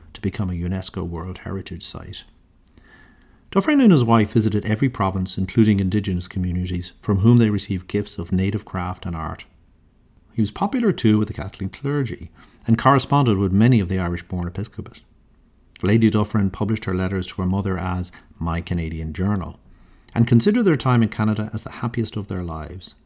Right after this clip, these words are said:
They, in turn, were immensely popular with the wider public. Monk,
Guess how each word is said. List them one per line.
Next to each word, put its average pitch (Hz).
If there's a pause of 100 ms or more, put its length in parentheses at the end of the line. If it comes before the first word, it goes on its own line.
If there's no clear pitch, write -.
(280)
They, 92
in 123
turn, 95
were 87
immensely 101
popular 87
with 80
the 95
wider 82
public. 87 (1200)
Monk, 190